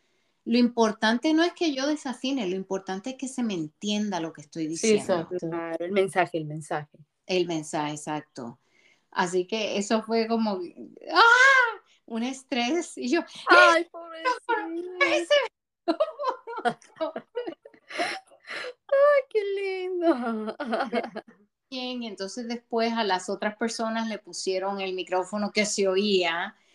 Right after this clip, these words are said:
Speaker 1: y se oyó bien, se escuchó bien, terminó.
Speaker 3: Ay, qué bonito.
Speaker 1: Pudimos
Speaker 3: Concluir todo bonito.
Speaker 1: concluir y sal-, y,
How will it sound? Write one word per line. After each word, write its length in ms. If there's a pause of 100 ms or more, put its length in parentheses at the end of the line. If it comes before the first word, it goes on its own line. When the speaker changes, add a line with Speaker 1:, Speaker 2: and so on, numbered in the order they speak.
(200)
Speaker 1:
y 160
se 220
oyó 280
bien, 400
se 120
escuchó 420
bien, 420
terminó. 380 (360)
Speaker 3:
Ay, 360
qué 140
bonito. 800 (520)
Speaker 1:
Pudimos 580 (800)
Speaker 3:
Concluir 580
todo 260
bonito. 580
Speaker 1:
concluir 560 (180)
y 200
sal-, 420
y, 500